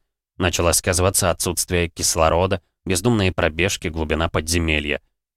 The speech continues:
Кучаев распластался на камнях, уткнувшись вниз лицом. Сил не было даже на то, чтобы перевернуться. Голоса появились спустя какое-то время, но ни Артём, ни Лиза отреагировать на них не смогли.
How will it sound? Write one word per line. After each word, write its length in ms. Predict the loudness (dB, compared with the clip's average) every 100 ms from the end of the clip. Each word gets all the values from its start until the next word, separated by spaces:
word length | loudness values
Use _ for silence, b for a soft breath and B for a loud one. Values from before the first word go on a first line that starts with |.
| _ -4
Кучаев 380 | 0 2 2
распластался 720 | 2 0 2 2 4 2 4 0
на 100 | 2
камнях, 380 | 0 0 0
уткнувшись 540 | -2 -2 -2 -2 -2 -2
вниз 280 | 0 0 0
лицом. 480 | -2 0 0 0 -6 _ _ -4
Сил 240 | 0 2
не 140 | 2
было 180 | 2 2
даже 200 | 2 0
на 120 | -2 -2
то, 120 | -4
чтобы 280 | -4 -6 -2
перевернуться. 720 | 0 0 0 -2 -4 -6 -10 _ _ _ _ _ _
Голоса 440 | 0 4 4 2
появились 520 | 2 0 2 2 2 0
спустя 420 | -2 -4 -2 -2
какое-то 480 | 0 4 4 4 2
время, 360 | 2 2 2
но 200 | 2 2
ни 120 | 2
Артём, 440 | 2 0 0 0 2
ни 100 | 2
Лиза 320 | 0 0 0
отреагировать 680 | 0 0 2 2 0 0 0
на 100 | 0
них 240 | 0 0
не 100 | -2
смогли. 500 | 0 -2 0 0 0